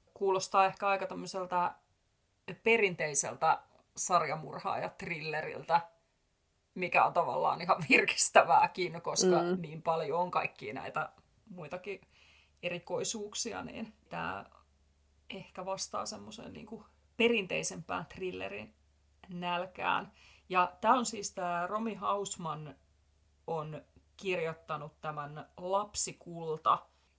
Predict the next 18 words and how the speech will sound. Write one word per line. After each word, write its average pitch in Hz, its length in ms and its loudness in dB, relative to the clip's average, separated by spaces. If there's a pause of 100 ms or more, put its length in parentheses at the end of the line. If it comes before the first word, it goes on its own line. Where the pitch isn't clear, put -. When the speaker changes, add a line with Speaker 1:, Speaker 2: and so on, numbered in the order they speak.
(160)
Speaker 1:
josta 165 500 0
on 147 200 -8
tehty 170 340 -4
myös 151 300 -6
Netflix-sarja. 165 1160 -2 (320)
Ja 160 320 0
sitähän 180 420 4
on 151 140 -4
ylistetty 156 680 -4
ihan - 320 -12 (760)
tosi 185 300 0
paljon, 147 440 -2
mut 143 180 -14
mä 185 160 4
en 156 80 -4
oo - 120 -14
itse - 240 -12
asiassa - 460 -6